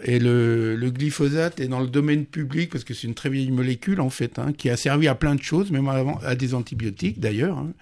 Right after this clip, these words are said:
et pour aussi pour nettoyer les, les cuves d'acier, enfin les tuyaux, enfin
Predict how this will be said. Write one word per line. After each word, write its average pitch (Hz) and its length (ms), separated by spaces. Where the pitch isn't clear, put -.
et 113 80
pour 120 160
aussi 123 220
pour 135 160
nettoyer 127 440
les, 110 240
les 110 120
cuves 113 260
d'acier, 120 480
enfin 120 240
les 113 120
tuyaux, 131 380
enfin 117 280